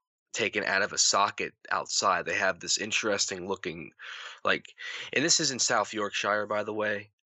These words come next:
I just wanna make that clear. This is in South Yorkshire. I'm,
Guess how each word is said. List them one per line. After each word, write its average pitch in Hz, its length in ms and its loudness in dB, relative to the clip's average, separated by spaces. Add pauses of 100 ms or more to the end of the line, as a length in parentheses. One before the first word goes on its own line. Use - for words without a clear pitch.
I 104 100 0
just 107 160 2
wanna 107 160 0
make 98 220 -2
that 85 320 0
clear. 85 280 -2
This 92 220 0
is 92 240 2
in 82 140 -10
South 98 420 2
Yorkshire. 98 720 2
I'm, - 300 -2